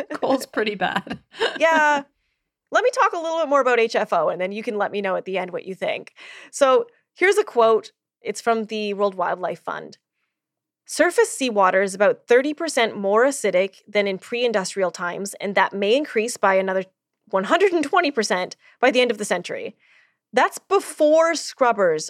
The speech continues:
Speaker 1: are taken into account. So H F O exhaust wash water is potentially more than a hundred thousand times more acidic than the seawater it's dumped into.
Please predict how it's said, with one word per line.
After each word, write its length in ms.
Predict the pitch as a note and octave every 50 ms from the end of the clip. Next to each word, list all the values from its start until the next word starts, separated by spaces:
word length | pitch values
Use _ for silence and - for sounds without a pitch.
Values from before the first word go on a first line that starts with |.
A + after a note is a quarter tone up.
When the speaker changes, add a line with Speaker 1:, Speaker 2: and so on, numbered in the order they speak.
| - -
Speaker 1:
are 120 | G3 G3+
taken 560 | F#3 - G#3 F3+ - - G3 F#3 F3+ F3+ F3+ - _
into 240 | - F#3 F3 - D#3+
account. 400 | D#3 D#3+ E3+ B2+ - - _ _ _ _ _ _ _ _ _ _ _ _ _ _ _ -
So 280 | - C#4 C4+ C4+ B3+ - -
H 160 | - D4+ E4+ -
F 160 | A4+ A4 -
O 140 | C4+ B3+ B3
exhaust 480 | A#3 G#3+ - F#3 E3+ F3+ - - - G#3 G3+
wash 340 | - - D#3+ F#3+ G#3+ - - -
water 420 | - - - C#4+ D#4+ E4+ F4+ - -
is 140 | A3 A#3
potentially 580 | - - - - C4+ D4 D#4+ - - F4 F4 E4
more 240 | C4+ A3+ A3 A3 A3+
than 140 | A3+ A3+ G#3
a 80 | G3+
hundred 640 | G#3+ - - - A3+ B3 D4 D#4 D#4+ F4+ F4 - -
thousand 380 | A#3+ G#3+ G3+ G#3+ A3 A3 A#3 G#3+
times 360 | - G#3 G3 G3+ G#3+ G3+ -
more 440 | G3+ G#3 G3 G3 G3+ A3 A#3+ B3 -
acidic 440 | - F#3+ - - G3 F3+ G#3 C4 -
than 140 | - G#3 F#3+
the 40 | F#3+
seawater 480 | F#3 - - G#3 G3 F#3+ F#3+ G3 F#3+
it's 180 | F3 D#3 - -
dumped 280 | - F3+ E3+ E3 - E3+
into. 420 | D#3+ E3 - - - - -